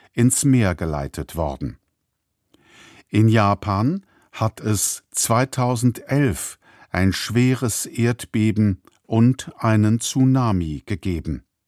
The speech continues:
Dabei ist auch das Atomkraftwerk Fukushima zerstört worden. Damals ist sehr gefährliches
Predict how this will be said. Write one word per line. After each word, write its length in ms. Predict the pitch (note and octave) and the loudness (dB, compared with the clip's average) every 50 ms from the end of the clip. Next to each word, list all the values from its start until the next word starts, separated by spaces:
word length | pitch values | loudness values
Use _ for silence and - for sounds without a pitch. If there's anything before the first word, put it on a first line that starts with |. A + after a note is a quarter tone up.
| _ _ _ _ _ - - - - - _ | _ _ _ _ _ -20 -20 -20 -20 -20 _
Dabei 480 | - G2+ F#2+ F#2+ F#2 - F#2+ F2+ F#2 G2+ | -2 0 0 0 0 0 0 0 0 -2
ist 360 | - A2 G#2 G2 - - - | -2 -4 -6 -6 -8 -10 -8
auch 360 | - G2 F#2+ G#2+ A#2+ - - | -4 -2 -2 -2 -2 -6 -12
das 280 | - - A2 G2+ - - | -8 -4 -4 -2 -2 -2
Atomkraftwerk 1300 | F#2+ E2+ - - - B2 A#2+ C3 C3 - - - A2+ G#2+ A2 - - - - A2 G2+ F#2+ G2+ G2+ - - - - - - _ _ | -4 -4 -2 0 0 2 4 4 2 0 -2 -4 -2 -4 -4 -6 -12 -8 -4 -2 0 0 0 -2 -6 -10 -18 -20 -20 -20 _ _
Fukushima 1080 | - - - A#2+ - - - C3 C3 - - - D3+ C3+ C3 G#2+ E2+ C#2 B1+ D2 - | -6 -2 -2 -2 0 0 0 0 0 0 -2 -2 0 2 4 4 2 0 -2 -6 -8
zerstört 680 | - - G2+ F2+ - - - G2 C#2+ C2+ C#2+ - - | -6 -4 -2 -2 -4 -4 -4 -4 -4 -4 -6 -8 -4
worden. 440 | - E2+ C#2+ B1+ B1 D2 C#2+ C2 - _ _ _ _ _ _ _ _ _ _ _ _ _ - - - - - - _ | -2 -2 -2 -2 -4 -6 -8 -8 -10 _ _ _ _ _ _ _ _ _ _ _ _ _ -20 -20 -20 -20 -20 -4 _
Damals 720 | G2+ G2 G2 G#2+ G#2+ G#2 G#2 G#2 G#2 A2+ - - - - - - - - - _ _ | 2 4 4 4 4 4 4 4 2 0 -2 -4 -8 -10 -12 -20 -20 -20 -20 _ _
ist 260 | A#2 A2 G2+ - - | -2 -2 -2 -2 -4
sehr 420 | A2 G2 F#2+ A2+ A#2+ B2 C3 C3+ B2 | -4 -2 0 2 2 2 2 0 0
gefährliches 1040 | B2+ B2+ - - - A2 G2+ G2 G2+ G2 G2 G2 - - G#2+ G2 F#2+ - - | -2 -4 -4 -2 0 0 0 0 0 0 -2 -4 -4 -2 -4 -2 -2 -4 -8